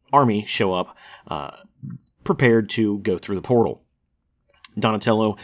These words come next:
is not going to join them because he has to stay, stay back and make sure all the technical stuff works, which includes the actual portal, uh, and,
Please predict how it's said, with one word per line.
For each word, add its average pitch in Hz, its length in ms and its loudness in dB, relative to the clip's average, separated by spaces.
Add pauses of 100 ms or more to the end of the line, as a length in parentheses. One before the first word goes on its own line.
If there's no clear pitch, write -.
(180)
is 110 180 0
not 131 180 2
going 131 280 4
to 123 200 0
join 143 280 2
them 120 260 -2
because 110 240 -2
he 117 80 0
has 104 140 0
to - 60 -8
stay, 113 220 2
stay - 540 -2
back 117 260 2
and 113 100 0
make 107 160 -2
sure 101 260 -4 (320)
all 107 180 0
the 101 80 -4
technical 123 400 -6
stuff 92 260 -6
works, 95 520 -4
which - 360 -8
includes 101 440 0
the 85 380 -4 (760)
actual 107 400 0
portal, 98 480 2 (280)
uh, 101 40 -4
and, 92 220 -2